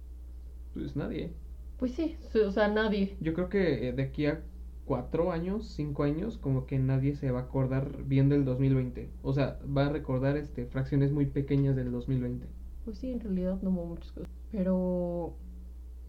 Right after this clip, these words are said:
Speaker 2: aunque sí me pienso acordar de toda mi vida, era de las veces en las que cerrábamos las puertas y me ponía a grabar podcast con Eric.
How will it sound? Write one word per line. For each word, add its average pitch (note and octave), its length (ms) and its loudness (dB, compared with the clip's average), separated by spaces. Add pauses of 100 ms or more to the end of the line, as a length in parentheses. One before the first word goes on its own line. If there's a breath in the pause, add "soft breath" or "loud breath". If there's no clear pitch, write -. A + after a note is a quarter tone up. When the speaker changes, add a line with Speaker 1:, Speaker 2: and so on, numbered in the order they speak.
(200)
Speaker 2:
aunque G3+ 280 0
sí G3 260 4 (400)
me F#3+ 180 4
pienso G3 240 4
acordar F3 300 0
de F3 40 0
toda F3+ 200 2
mi D#3+ 60 -4
vida, F3 400 0
era D#3+ 380 -6 (760)
de F3+ 120 0
las F3 180 2
veces F#3 320 0
en D#3+ 160 -2
las D#3 180 -8
que E3 300 -6 (1200)
cerrábamos F3+ 540 6
las D3+ 180 -4
puertas F3+ 500 -2
y G3+ 40 -2
me D3+ 140 -4
ponía E3+ 420 -4
a - 20 -4
grabar E3 360 -4
podcast F#3 480 -6
con - 180 -4
Eric. F#3 320 -8